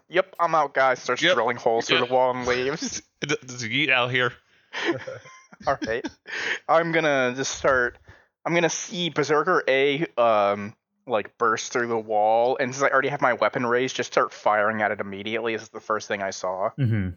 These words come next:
Speaker 1: Uh, and we're gonna go.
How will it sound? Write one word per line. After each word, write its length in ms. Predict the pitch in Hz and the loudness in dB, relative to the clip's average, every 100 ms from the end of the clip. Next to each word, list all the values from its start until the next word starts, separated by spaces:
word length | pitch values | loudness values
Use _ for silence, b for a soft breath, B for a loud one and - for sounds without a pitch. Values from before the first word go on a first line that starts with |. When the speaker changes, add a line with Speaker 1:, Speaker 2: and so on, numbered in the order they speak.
| _ _ _ _ _ _ _ _ _ _ | _ _ _ _ _ _ _ _ _ _
Speaker 1:
Uh, 200 | 120 107 | -10 -8
and 580 | 104 101 101 104 101 101 | -6 -4 -4 -6 -8 -10
we're 80 | 104 | -12
gonna 160 | 101 | -8
go. 420 | 107 135 139 139 | -2 2 2 0